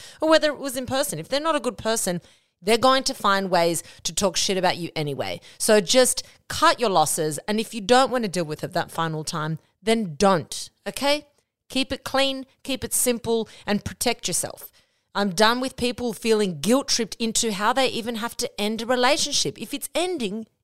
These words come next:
it's ending. And if the person's so toxic that they can't have a normal conversation, that's on them, not on you. So that's the way I want you to look at it. You've gotta look at it being like, if I know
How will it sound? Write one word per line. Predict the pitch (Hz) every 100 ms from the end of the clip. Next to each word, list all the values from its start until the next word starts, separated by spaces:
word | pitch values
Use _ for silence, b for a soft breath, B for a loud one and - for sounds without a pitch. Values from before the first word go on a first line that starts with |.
| -
it's | 403 - -
ending. | 403 480 440 226 165 - B B 330
And | 320
if |
the | -
person's | - 415 415 392
so | 359 302
toxic | 311 294 302 -
that | 240
they | 233
can't | - 262 269
have | 247 214
a |
normal | 214 240 226
conversation, | 226 208 196 247 - 175
that's | 277 285
on | 320 269
them, | 285 311 170 - b b
not | 202 247 302
on | 285 214
you. | 220 135 - b b b
So | - 233
that's | 277 320
the | 302 262
way | 262 247
I |
want | 220 226 202
you |
to | 196
look | 180 185
at | 151
it. | 160
You've | 175
gotta | 247 247
look | 220 220
at | 202
it | 190 -
being | 190 190 190
like, | 180 -
if | 175 -
I | 233 294
know | 220 226 170 -